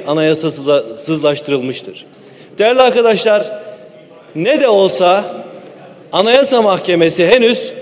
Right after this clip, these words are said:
çay toplamaya gitmedi. Yargıtay, Danıştay biat etti ama Anayasa Mahkemesi zaman zaman adil kararlar vermektedir. Zaman zaman hukukun kırıntısı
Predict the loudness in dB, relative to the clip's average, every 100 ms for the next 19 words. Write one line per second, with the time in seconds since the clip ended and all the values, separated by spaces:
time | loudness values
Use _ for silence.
0 | -16 -6 0 0 2 0 2 2 2 2
1 | -2 -2 -6 -6 -14 -20 -20 -20 -8 2
2 | 4 4 2 2 2 4 2 0 0 2
3 | 2 2 2 2 0 -4 0 2 2 0
4 | -2 -6 -18 -20 -20 -10 -4 0 2 2
5 | 2 0 0 -2 -2 0 0 0 0 2
6 | 0 2 2 2 2 0 0 -4 -8 -18
7 | -20 -20 -20 -16 0 2 4 2 0 2
8 | 4 4 2 2 2 0 -2 -2 -4 -4
9 | -12 -16 -20 -20 -12 -2 0 2 2 2
10 | 2 0 -2 -4 -4 0 0 2 -2 0
11 | 0 0 0 0 2 2 2